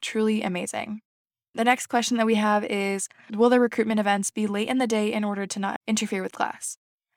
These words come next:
So the majority of primary recruitment actually happens on the weekends, and there's only two days that primary recruitment events would happen on a day that there's also class scheduled.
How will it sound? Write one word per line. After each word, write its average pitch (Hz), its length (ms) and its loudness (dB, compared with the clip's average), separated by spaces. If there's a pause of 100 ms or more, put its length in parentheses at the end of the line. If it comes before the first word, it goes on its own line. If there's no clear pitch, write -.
(120)
So 240 220 4
the 240 100 2
majority 240 420 4
of 339 60 0
primary 240 280 2
recruitment 220 400 2
actually 208 280 -2
happens 202 280 -2
on 196 100 0
the 190 60 -2
weekends, 254 520 0
and 226 120 2
there's 226 160 0
only 269 260 2
two - 240 -2
days 202 360 -2
that - 100 -6
primary 202 320 -2
recruitment 202 340 -2
events 196 340 0
would 208 120 -2
happen 190 260 0
on 196 80 0
a 190 80 -2
day 196 140 -6
that 214 100 -10
there's 196 220 -4
also 190 320 2
class - 320 -2
scheduled. - 380 -8